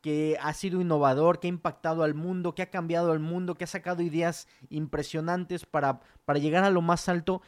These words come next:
y no se le criticaba cuánto dinero tenía, sino se le admiraba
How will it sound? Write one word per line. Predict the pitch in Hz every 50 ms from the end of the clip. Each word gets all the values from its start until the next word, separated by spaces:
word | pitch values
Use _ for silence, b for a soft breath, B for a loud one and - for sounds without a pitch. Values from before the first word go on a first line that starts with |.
| b b b b
y | b 175
no | 185 214 226
se | - - 226
le | 226 208 -
criticaba | - 180 170 - - 160 - - 190 196 196 185
cuánto | - 185 185 185 - 190 180
dinero | 170 156 151 160 170 165 -
tenía, | - 151 147 156 160 160 151
sino | - - 143 143 139 135
se | - 151
le | 139 143
admiraba | 139 139 - 151 151 151 151 165 180 196 196 175 151 151 165 -